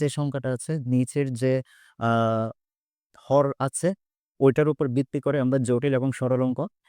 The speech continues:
নির্ণয় করব। প্রথমত এটা একটা জটিল অঙ্ক, নিচের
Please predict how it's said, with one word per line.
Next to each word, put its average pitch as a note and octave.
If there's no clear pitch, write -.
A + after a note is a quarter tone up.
নির্ণয় A#2+
করব। F#2+
প্রথমত E3+
এটা -
একটা E3
জটিল C3
অঙ্ক, F#2+
নিচের C#3